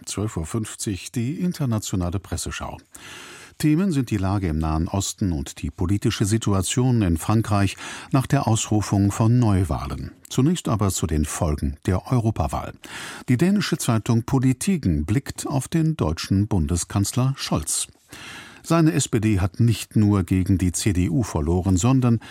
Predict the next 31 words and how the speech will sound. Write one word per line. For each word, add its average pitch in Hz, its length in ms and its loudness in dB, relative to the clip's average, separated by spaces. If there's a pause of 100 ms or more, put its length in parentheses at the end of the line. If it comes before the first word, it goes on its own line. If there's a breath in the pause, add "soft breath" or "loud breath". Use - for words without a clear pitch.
(140 loud breath)
sie 101 240 0
wurde 107 260 2
auch 101 220 -2
noch 104 160 2
auf 92 180 0
einen 90 360 2
demütigenden 104 920 2
dritten 90 440 0
Platz - 420 -2 (120)
hinter 92 440 -2
der 78 240 -2
A 87 160 0
F 98 160 -2
D 92 160 2
verwiesen. - 540 -6 (560 loud breath)
Dabei 123 280 2
ist 135 180 -4
die 123 100 0
A 110 160 0
F 104 120 -4
D 123 180 0
eine 98 200 0
Partei, 110 460 0
die 101 140 0
zweifelhafte 90 840 -2
Verbindungen 90 640 2
zu 85 120 -4
China 101 380 2
und 90 180 2
Russland 98 480 0
unterhält 90 480 2